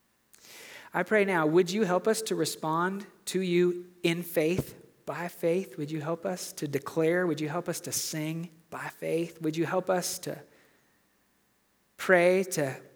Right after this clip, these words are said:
maybe talk with the person next to us? If there are those of us that are in need of prayer, that we would ask,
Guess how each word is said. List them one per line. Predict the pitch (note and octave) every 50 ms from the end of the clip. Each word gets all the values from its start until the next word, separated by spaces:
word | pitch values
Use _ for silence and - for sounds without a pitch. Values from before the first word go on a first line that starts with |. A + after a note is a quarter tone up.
| _ _ _ _ _ -
maybe | F3 E3+ E3
talk | D3+ - E3 F3 F3 F3 -
with | F#3+ E3+
the | E3+
person | E3 - F#3 F3+ F3 - F3+ E3+
next | F3 F3 F3 F3 - -
to | - F#3 F3+
us? | F3 F3 E3+ E3+ - - - - - _ _ _ _ _ _ _ _ _ _ _ _ _ _ _ _ _ _ _ _ _ _ _ _ _ _ _ _ _ _ _ _ _ _ _ _ _ _ _ _ _ _ _ _ _ _ _ _ _ _ _ _ _ _ _ _ _ _ _ - - - - - - -
If | - F3 E3 - - - - - - - - _ _
there | - E3+ E3+ E3
are | E3 E3
those | E3 D#3+ E3 D#3+
of | E3+ D#3+
us | E3 E3 E3+ E3 -
that | - E3+ D#3
are | D#3 D#3+
in | D#3+ D#3 D#3
need | D#3 D#3+ D#3
of | D#3 D3 D3+ -
prayer, | - E3+ D#3+ E3 E3 D#3+
that | D#3 D3
we | - D#3
would | D3+ D3
ask, | C#3+ D3+ D3+ D3+ D#3+ E3 E3 - - - -